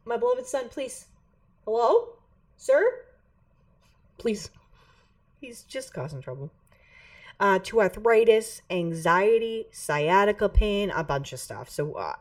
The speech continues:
Speaker 1: I couldn't narrow down what it actually was. So they're actually historians and, you know,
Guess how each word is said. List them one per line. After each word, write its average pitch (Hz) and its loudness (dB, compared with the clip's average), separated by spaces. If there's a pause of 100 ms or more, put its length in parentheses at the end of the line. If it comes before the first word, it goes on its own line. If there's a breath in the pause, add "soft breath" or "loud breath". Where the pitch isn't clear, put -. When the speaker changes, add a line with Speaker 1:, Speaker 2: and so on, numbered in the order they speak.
(180)
Speaker 1:
I 180 4
couldn't 170 -4 (340)
narrow 139 -4
down 131 -4
what 131 -6
it 123 -4
actually 107 -10
was. - -16 (1600 soft breath)
So 214 4 (260)
they're 190 6
actually 226 -2
historians 190 -2 (100)
and, 147 -4 (240)
you 180 -6
know, 160 -6